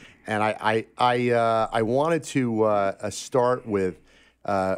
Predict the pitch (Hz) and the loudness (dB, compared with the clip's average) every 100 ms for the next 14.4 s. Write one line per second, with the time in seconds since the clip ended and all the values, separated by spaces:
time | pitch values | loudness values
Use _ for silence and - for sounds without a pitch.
0 | - 104 95 85 113 127 123 127 123 _ | -4 -4 -4 0 0 0 -4 -4 -6 _
1 | _ _ _ _ _ - 113 127 - 127 | _ _ _ _ _ -6 -4 -4 -2 0
2 | 120 117 120 90 - - 110 117 - 113 | 0 0 -2 -6 -10 -4 -2 -2 -4 -2
3 | 123 131 131 123 113 107 - 113 98 110 | 0 0 -2 0 0 -2 -4 -6 -2 -2
4 | 104 95 87 110 - - 98 104 - 101 | -4 -8 -4 -4 -4 -6 -6 -6 -6 -6
5 | 101 98 98 98 95 92 90 - 95 82 | -6 -4 -4 -4 -2 -2 -2 -2 -2 -2
6 | 92 92 87 - 95 87 90 80 - - | -4 -4 -4 -4 -6 -4 -6 -8 -10 -20
7 | _ - 107 107 101 - - 98 95 98 | _ 0 0 0 -6 -10 -6 -4 -2 -2
8 | 104 95 82 87 90 82 78 92 85 98 | -4 -4 -4 -2 -4 -6 -6 -6 -2 -2
9 | - 98 95 92 92 92 90 123 117 120 | -2 -6 -8 -8 -10 -10 -2 0 0 -2
10 | 110 110 107 87 - - - _ 110 95 | 0 2 0 -4 -10 -20 -20 _ -6 -6
11 | 87 82 92 90 - 87 82 92 - 90 | -8 -8 -8 -8 -4 -4 -4 -10 -6 -6
12 | 85 92 87 87 90 82 107 - 87 95 | -6 -6 -6 -8 -12 -12 -10 -6 -2 -4
13 | - 90 87 107 110 - 107 90 101 90 | -4 -8 -4 -2 -2 -4 -6 -4 -4 -4
14 | 90 90 85 | -2 0 0